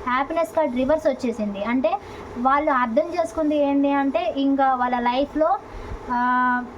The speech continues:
మీరుంటేనే సంతోషం, ఇంక ఎంతమంది అమ్మాయిలున్నా ఎంతమంది అబ్బాయిలున్నా వాళ్ళ, అది వేస్టే తప్ప ఏం ఉపయోగం ఉండదు. ఈ ఫీలింగ్ అనేది రాదు ఎక్కడ అనేది వాళ్ళు నేర్చుకున్నారనమాట. వాళ్ళు ఒక లెసన్ నేర్చుకున్నారు. యూనివర్స్ చూపిస్తున్నారు, నీకు తనే దిక్కు అనేది యూనివర్స్ చూపిస్తున్నారు.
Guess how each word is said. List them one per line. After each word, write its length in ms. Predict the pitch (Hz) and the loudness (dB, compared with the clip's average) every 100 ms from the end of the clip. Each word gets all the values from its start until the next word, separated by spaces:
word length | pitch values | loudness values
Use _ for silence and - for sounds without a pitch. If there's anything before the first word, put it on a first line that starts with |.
| - | -2
మీరుంటేనే 580 | 277 320 311 320 339 339 | 0 2 0 0 0 0
సంతోషం, 560 | 294 247 240 233 220 190 - - | 0 0 0 -2 -4 -6 -8 -2
ఇంక 140 | 285 | 0
ఎంతమంది 600 | 269 247 254 294 294 294 | 2 0 0 0 0 2
అమ్మాయిలున్నా 460 | 269 262 269 262 269 | 2 2 2 2 0
ఎంతమంది 380 | 247 262 262 240 | 0 0 0 0
అబ్బాయిలున్నా 600 | 220 220 240 220 214 339 - - - 226 | 0 -2 -2 -2 -2 -2 -6 -12 -10 -2
వాళ్ళ, 300 | 247 247 240 | 0 0 0
అది 220 | 240 240 | -2 0
వేస్టే 460 | 233 247 285 - 277 | 0 0 0 -2 0
తప్ప 280 | 262 220 294 | 0 0 0
ఏం 320 | 277 254 240 | 0 0 0
ఉపయోగం 420 | 226 262 254 226 | 0 -2 0 -2
ఉండదు. 380 | 226 226 320 277 | 0 0 -2 -2
ఈ 160 | 277 311 | -2 -2
ఫీలింగ్ 500 | - 311 311 339 294 | -2 -2 -2 -2 0
అనేది 320 | 262 254 294 | 0 0 0
రాదు 320 | 247 226 247 | 2 2 2
ఎక్కడ 400 | 214 - 185 202 | -2 0 -2 0
అనేది 280 | 226 254 285 | 0 0 0
వాళ్ళు 200 | 277 240 | 0 0
నేర్చుకున్నారనమాట. 880 | 226 254 254 - 240 214 202 202 214 | 0 -2 -2 -4 -2 0 -2 -2 -2
వాళ్ళు 240 | 220 226 | -2 -2
ఒక 80 | 226 | -2
లెసన్ 400 | 233 226 220 311 | -2 -2 -2 -2
నేర్చుకున్నారు. 560 | 302 269 - 247 247 311 - - - 254 | 0 -2 -4 -2 0 -2 -4 -14 -8 -2
యూనివర్స్ 560 | 285 320 339 339 330 294 | -2 -2 -2 -2 -2 -2
చూపిస్తున్నారు, 800 | 285 294 - 277 254 247 311 370 - - - - | 0 -2 -2 0 0 0 -2 -4 -12 -12 -10 -6
నీకు 360 | 240 262 294 311 | -2 0 0 0
తనే 340 | 302 240 277 | 0 2 2
దిక్కు 360 | 254 254 - 269 | 0 -2 -4 -2
అనేది 380 | 247 240 233 285 | 0 0 0 0
యూనివర్స్ 500 | 254 254 262 254 254 | 0 0 0 -2 -4
చూపిస్తున్నారు. 640 | 233 233 233 226 202 190 | -2 -4 -2 -2 0 -2